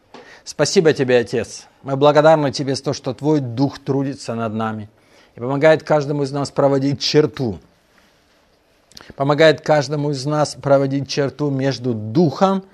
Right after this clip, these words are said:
и душой. Помогает каждому из нас не рассматривать себя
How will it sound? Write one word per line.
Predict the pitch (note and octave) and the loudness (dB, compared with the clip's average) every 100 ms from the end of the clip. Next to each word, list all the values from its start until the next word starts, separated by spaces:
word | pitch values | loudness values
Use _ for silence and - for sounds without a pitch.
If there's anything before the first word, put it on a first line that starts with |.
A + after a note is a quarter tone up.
| _ _ _ _ - | _ _ _ _ -2
и | C3 | -2
душой. | B2 A#2+ - G#2 F2 _ _ - _ | -2 -6 -6 -8 -8 _ _ -20 _
Помогает | C3+ D3 D#3+ D#3 - | -4 2 6 6 4
каждому | - E3 D3+ D#3+ D#3 | 2 2 2 -2 -4
из | C#3 | -4
нас | D#3 D3 - | -4 -4 -6
не | D3+ D#3+ | -4 0
рассматривать | D#3 D3 - D#3 E3 - C3 B2+ | 0 0 -2 0 0 2 0 0
себя | - B2 G#2+ F2+ | -2 -4 -4 -6